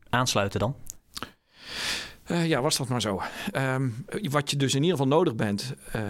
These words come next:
Speaker 2: zijn zenders of in ieder geval apparatuur van een mobiele operator die je inkoppelt op je das, hè. Want op het moment dat je het signaal van K P N of Vodafone in je gebouw wil hebben, dan moet er wel een bron zijn van dat signaal.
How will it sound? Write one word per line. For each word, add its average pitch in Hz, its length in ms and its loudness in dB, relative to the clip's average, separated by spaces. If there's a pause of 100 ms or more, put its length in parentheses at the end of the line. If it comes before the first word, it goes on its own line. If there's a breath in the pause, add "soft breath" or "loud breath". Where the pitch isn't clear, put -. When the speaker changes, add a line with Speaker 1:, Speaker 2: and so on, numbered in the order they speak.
(140)
Speaker 2:
zijn 120 440 2
zenders 127 420 2
of - 140 -4
in 107 60 -2
ieder 113 140 0
geval 120 160 -2
apparatuur 117 540 0
van 131 260 0
een 107 100 2
mobiele 107 340 0
operator 104 460 0
die 104 80 0
je 104 100 -2
inkoppelt 147 580 0
op 98 120 -4
je 98 100 -4
das, 127 240 0
hè. 151 120 -2
Want 151 140 -2
op - 100 -6
het 104 80 0
moment 110 160 2
dat 98 120 -2
je 104 60 -2
het - 80 -4
signaal 107 320 0
van 110 160 -4
K 110 220 0
P - 40 -10
N 104 300 -2
of 92 100 -6
Vodafone 104 460 -2
in 120 120 2
je 104 80 0
gebouw 107 320 0
wil 101 140 0
hebben, 101 300 -2
dan 101 120 -2
moet 127 200 0
er 98 100 -2
wel 117 160 0
een 95 160 -2
bron 131 300 2
zijn 90 280 -2
van 113 220 -4
dat 143 160 -4
signaal. 143 380 -2